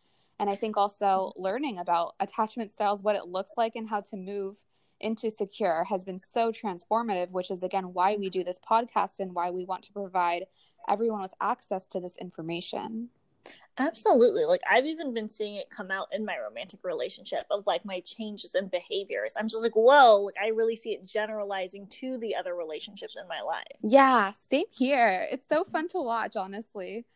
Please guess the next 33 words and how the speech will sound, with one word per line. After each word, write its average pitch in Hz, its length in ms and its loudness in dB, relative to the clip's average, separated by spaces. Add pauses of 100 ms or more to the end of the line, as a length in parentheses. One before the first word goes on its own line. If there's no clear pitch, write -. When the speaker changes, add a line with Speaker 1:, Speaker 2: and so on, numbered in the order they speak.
(260)
Speaker 2:
Mm-hmm. 220 160 -2
Speaker 1:
Um, 262 400 2 (380)
<laughs> - 1800 -6
so, 339 140 4
yeah, 330 300 -2
so 320 100 -2
there's 320 260 -6
also 320 240 -6 (100)
something 349 340 -8
called 294 280 -4
the 269 80 -8
dependency 240 800 -6
paradox. 208 720 2
And 226 120 2
this 247 140 -2
kinda 294 260 -4
goes 269 200 0
back 220 240 2
to - 120 -4
what 226 160 2
we 208 120 -4
talked - 380 -4
to 208 140 0
and 202 120 -6
how 202 240 2
we're, 208 380 2 (500)
um, 202 640 -6 (160)
kind 302 260 -4
of 370 140 -4
trained 262 360 -2
to 262 100 -2
think 247 260 -4
about 220 360 4